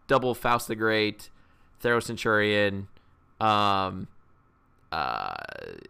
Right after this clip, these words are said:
yeah, just, just a lot of, like, crazy stuff and lots of, like, a couple, like, Amber Pips on creatures. So it's just, uh,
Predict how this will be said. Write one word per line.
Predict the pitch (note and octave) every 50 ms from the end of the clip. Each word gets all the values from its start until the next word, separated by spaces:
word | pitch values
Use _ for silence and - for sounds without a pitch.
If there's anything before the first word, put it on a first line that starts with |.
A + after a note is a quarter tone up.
| _ -
yeah, | - B2 A#2 A2 G#2+
just, | G#2 A2+ D3+ C#3 - -
just | E3 E3+ E3+
a | E3+ F#3
lot | F3+ F3 E3+
of, | E3 E3
like, | D#3 D3+ C#3+ C#3+
crazy | - D3+ C#3+ C#3 C3+
stuff | B2+ - - C#3+ C3+ C3+ B2+ A#2 - - -
and | B2+ B2+ B2 B2 A#2+ A#2+
lots | B2 C3 C3+ C3+ C3+
of, | - C#3+
like, | C3 B2 A#2 - - - - - - -
a | - B2+
couple, | - D3 C#3 - B2+ B2+
like, | B2+ A#2+ A#2 - -
Amber | A#2+ B2 A#2+ A#2+
Pips | A#2 - A#2+ A2+ G#2 - -
on | - A2+ A2+ A2 G#2+
creatures. | - - A#2 A2+ A2 - G#2 G2+ -
So | - C3 B2 - - - - - - - -
it's | - D#3 D3+ - -
just, | G#3 G#3+ G#3 - -
uh, | A3 G3+ F3+ E3 C#3+ C3 A#2+ A2 G#2+